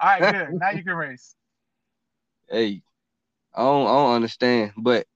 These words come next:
Speaker 2: it is what it is. She, uh, that's they rules. It ain't like she didn't know that you can't smoke weed. So, it is somewhat of a gamble, but, man, it's
Speaker 1: Yeah.
Speaker 2: twenty twenty-one.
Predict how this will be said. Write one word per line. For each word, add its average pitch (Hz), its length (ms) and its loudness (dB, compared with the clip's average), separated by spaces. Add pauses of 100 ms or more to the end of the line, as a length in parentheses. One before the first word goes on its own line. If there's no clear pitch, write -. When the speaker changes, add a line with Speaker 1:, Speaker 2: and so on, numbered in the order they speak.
(500)
Speaker 2:
it 151 120 2
is 175 220 4
what 156 140 2
it 151 120 -4
is. 139 220 -2 (420)
She, 127 260 -4
uh, 113 340 2
that's 117 220 -2
they 123 140 2
rules. 127 440 2 (220)
It 113 100 -4
ain't 117 180 0
like 107 260 2 (440)
she - 200 -6
didn't 113 400 0
know 104 480 0 (720)
that 98 180 -6
you 101 100 -12
can't 92 260 -10
smoke 104 340 -6
weed. 104 300 -8 (220)
So, 104 180 -14 (200)
it 131 120 2
is 170 220 6
somewhat 160 260 6
of 147 120 4
a 143 40 -2
gamble, 156 340 2
but, 120 300 4 (800)
man, 143 240 4
it's 247 100 -4
Speaker 1:
Yeah. - 20 -14
Speaker 2:
twenty 151 260 2
twenty-one. 135 680 -2